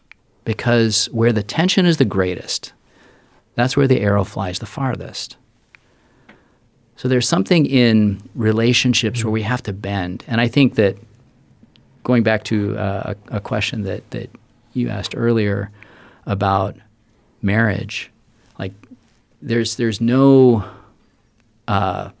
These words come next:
better place to learn this practice of cooperative building, of, of, of bending and of compromise and of, of finding the power in yielding than, than in a, in a committed partnership.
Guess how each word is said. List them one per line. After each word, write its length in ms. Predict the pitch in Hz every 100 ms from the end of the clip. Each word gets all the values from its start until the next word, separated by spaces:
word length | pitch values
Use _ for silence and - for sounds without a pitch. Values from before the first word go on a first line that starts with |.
| _ -
better 380 | 101 117 131 120
place 380 | - 123 113 101
to 100 | -
learn 640 | 98 104 107 104 95 101 101
this 400 | 104 98 - - -
practice 600 | - 110 107 101 98 -
of 220 | - 101 -
cooperative 480 | - 98 101 98
building, 360 | - 104 104 101
of, 220 | 95 98 -
of, 260 | 98 95 - _ _ _ - _ _ -
of 300 | 110 95 101
bending 600 | 110 117 104 98 95 104
and 160 | 104 95
of 140 | 92
compromise 840 | - 110 107 110 101 95 95 98 - _ _ _
and 360 | - 101 98 -
of, 460 | - 98 101 98 - -
of 140 | 107
finding 420 | - 127 135 131
the 80 | 107
power 680 | - - 120 120 104 98 107 -
in 120 | 113
yielding 640 | 101 107 123 113 95 101 101 _ _ _ _ _ - -
than, 360 | 123 123 127
than 260 | - 123 127
in 320 | - 127 127
a, 220 | 127 123 123
in 120 | 127
a 60 | 127
committed 360 | 131 135 135
partnership. 520 | - 78 101 - 101